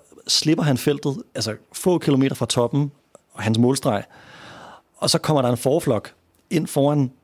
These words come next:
øh, hovedfeltet, der gør, at de lige sakner farten lidt, og Mattis ser det og sætter i en spurt op mod toppen af Col de Solore og får lige præcis bagdelen med op over, så han kan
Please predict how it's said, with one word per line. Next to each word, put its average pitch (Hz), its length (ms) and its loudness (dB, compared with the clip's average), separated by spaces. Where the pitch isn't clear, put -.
øh, 110 480 2
hovedfeltet, 123 520 2
der 113 60 0
gør, 123 160 0
at 143 120 -2
de 143 40 -6
lige 147 120 0
sakner 139 320 -2
farten 123 320 -2
lidt, 131 180 0
og 110 100 -4
Mattis 139 260 0
ser 147 240 0
det 127 240 0
og 110 300 -2
sætter 110 340 0
i 135 60 -2
en 113 100 4
spurt - 720 -2
op 123 220 -2
mod 131 140 -2
toppen 127 340 2
af 117 60 0
Col 110 200 0
de 107 80 -2
Solore 117 400 0
og 117 120 -4
får 143 100 2
lige 185 460 2
præcis 131 320 -2
bagdelen 120 460 2
med 120 80 4
op 113 100 2
over, 117 260 0
så 135 140 0
han 113 120 -2
kan 110 240 0